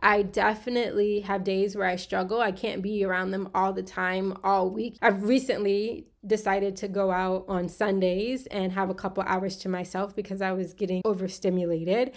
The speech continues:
And so definitely there's difficulties, but I mean, there's difficulties with going to a job at work. You're not happy those eight hours a day, all day that <laughs> you're at work. So I see this similar to that. Yeah, there's gonna be low moments,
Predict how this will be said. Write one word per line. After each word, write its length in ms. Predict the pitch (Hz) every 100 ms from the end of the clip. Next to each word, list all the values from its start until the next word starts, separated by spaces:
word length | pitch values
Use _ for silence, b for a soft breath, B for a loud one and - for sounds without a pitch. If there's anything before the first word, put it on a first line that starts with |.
| B B B B
And 220 | 208 208
so 720 | 208 214 208 196 196 196 190 196
definitely 540 | 247 254 240 208 202
there's 300 | 190 202 175
difficulties, 560 | 220 214 196 185 185 180
but 140 | 196
I 80 | 208
mean, 160 | 214
there's 160 | 220 208
difficulties 520 | 233 233 240 220 202
with 200 | 214 208
going 280 | 226 226 220
to 420 | 226 220 214 202 -
a 140 | - 202
job 360 | 185 208 214
at 120 | 202 220
work. 280 | 254 190 -
You're 100 | 285
not 180 | 277 254
happy 340 | 240 240 226
those 220 | 226 214
eight 200 | - 214
hours 320 | 208 214 202
a 40 | 190
day, 240 | 196 202
all 220 | 190 196
day 180 | 190 202
that 240 | 190 185 -
<laughs> 0 |
you're 160 | 339
at 140 | 233 190
work. 380 | 208 214 196 -
So 200 | 214 208
I 120 | 208
see 180 | 208 226
this 320 | 220 214 -
similar 440 | - 220 208 196
to 120 | 190 190
that. 240 | 247 196
Yeah, 120 | 240
there's 160 | 208 190
gonna 180 | 220 196
be 140 | 190
low 160 | 190 202
moments, 520 | 180 180 185 214